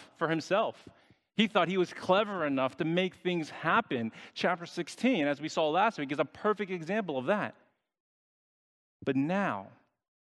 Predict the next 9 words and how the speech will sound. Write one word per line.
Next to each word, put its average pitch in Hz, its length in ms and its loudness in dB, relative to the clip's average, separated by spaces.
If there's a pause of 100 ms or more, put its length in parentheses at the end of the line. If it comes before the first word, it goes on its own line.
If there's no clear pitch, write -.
(1300)
after 143 140 -6
waiting 147 380 0
all 165 240 -4
these 160 320 -8
years, 104 560 -8 (440)
exhausting 135 680 -2
all 180 320 4
human 175 480 -4
options, 123 580 -4